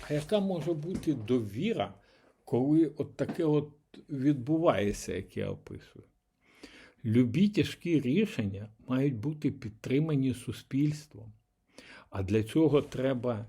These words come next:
не вчиняти отакі от дії, і для цього треба говорити з суспільством. Бо якщо все утаємничується, якщо все приховується, то наслідки,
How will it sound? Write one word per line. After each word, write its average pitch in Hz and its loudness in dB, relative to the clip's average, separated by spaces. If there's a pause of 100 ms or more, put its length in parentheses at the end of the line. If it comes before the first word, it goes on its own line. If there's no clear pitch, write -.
(120)
не 120 4
вчиняти 117 -2
отакі - -8
от 92 -6
дії, 127 0 (380)
і 110 -2
для 104 0
цього 143 4
треба 104 -4
говорити 131 2
з - -12
суспільством. 104 -8 (440)
Бо 131 8
якщо 208 8
все 214 6
утаємничується, 151 4
якщо 123 2
все 196 0
приховується, 127 4 (760)
то 175 8
наслідки, 127 4